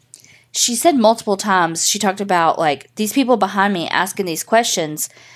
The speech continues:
they're trying to make it seem like it didn't happen." And the judge is like, "No, no, no, no. We just have to make sure the record's clear." So she was very defensive to be sure to say, like, "No, this really happened. You're not gonna make it sound like it didn't."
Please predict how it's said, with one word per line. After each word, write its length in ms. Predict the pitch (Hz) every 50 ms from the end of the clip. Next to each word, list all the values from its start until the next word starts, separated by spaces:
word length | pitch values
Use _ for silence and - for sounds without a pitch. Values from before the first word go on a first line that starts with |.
| - - - - _ _ _ -
they're 120 | - 202
trying 220 | 196 202 233 214 240
to 80 | 254
make 160 | 247 220 214 208
it 140 | 170 -
seem 180 | - 208 196 196
like 180 | 190 175 170 -
it 120 | 170 165
didn't 200 | 180 175 - -
happen." 460 | 165 190 196 208 208 - - 143 143
And 100 | 139 147
the 60 | 160
judge 180 | 160 - 180 175
is 100 | 190 190
like, 140 | 180 135 -
"No, 100 | 208 240
no, 200 | 262 277 277 277
no, 120 | 277 247
no. 80 | 175 147
We 160 | 147 170 208
just 160 | 226 240 -
have 160 | 247 214 214
to 100 | - 247
make 240 | 214 180 151 160 156
sure 260 | - - - 180 170
the 100 | 165 170
record's 560 | 165 165 147 151 151 151 156 151 - - - -
clear." 640 | - - - - 277 285 226 151 127 120 - - _ _ _ _ _ _ _
So 220 | - - - 233
she 140 | 226 233 262
was 140 | 254 226 202
very 220 | 233 262 320 339
defensive 800 | 285 247 208 - - - 208 214 208 - - 202 180 170 165 - -
to 100 | - 175
be 280 | 165 - - 190 190
sure 380 | 175 - - - 226 226 233 226
to 140 | 220 - 185
say, 360 | - - 202 202 190 170 160
like, 280 | 156 147 - - - _ _ _ -
"No, 160 | 190 208 185
this 440 | 190 - - 220 302 302 - - -
really 260 | 220 208 208 196 175 156
happened. 680 | - - 165 165 165 - - 131 90 - 73 - - - -
You're 160 | - 165 190
not 160 | 208 240 254 262
gonna 120 | 269 247
make 180 | 226 202 208 208
it 120 | 175 -
sound 180 | - 202 190 185
like 160 | 170 165 -
it 140 | 131 120 120
didn't." 560 | 170 160 - - 95 113 - - - -